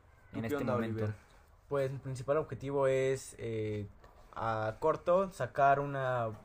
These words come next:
Speaker 3: eh, una buena nota para conseguir una beca, eh, estudiar en una buena universidad. Eh, me gusta mu-, mucho el fútbol americano, entonces, eh,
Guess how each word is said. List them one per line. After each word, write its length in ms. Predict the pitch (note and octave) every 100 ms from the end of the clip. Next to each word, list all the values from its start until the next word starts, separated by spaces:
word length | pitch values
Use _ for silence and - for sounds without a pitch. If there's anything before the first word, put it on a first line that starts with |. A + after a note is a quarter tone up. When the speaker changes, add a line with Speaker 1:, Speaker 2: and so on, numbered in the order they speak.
| - - C3
Speaker 3:
eh, 280 | B2+ B2 A#2
una 160 | C3+ C#3+
buena 260 | C#3 C3+
nota 440 | C3 B2+ D#3 F3+ - - - - -
para 200 | B2+ A#2
conseguir 500 | B2 A2 B2+ C3+ C3+
una 300 | B2+ B2+ A#2+
beca, 500 | C#3 - A2+ A2 -
eh, 80 | A2+
estudiar 300 | A2+ - C3
en 60 | C3
una 160 | B2+ B2+
buena 180 | C3+ C3+
universidad. 680 | A#2 G#2+ B2+ B2 C3+ C#3+ - - - - - -
Eh, 400 | B2 B2 A#2+ A#2 A2 -
me 100 | B2+
gusta 300 | D#3+ E3 D3+
mu-, 460 | C3+ C3 B2+ B2
mucho 240 | A#2+ C#3 D3
el 60 |
fútbol 300 | - C3 C#3
americano, 600 | B2+ A2 G#2 B2+ B2 C#3+ - - - - -
entonces, 640 | - C3+ B2+ C3 B2 - -
eh, 440 | A#2 A2+ A2 A2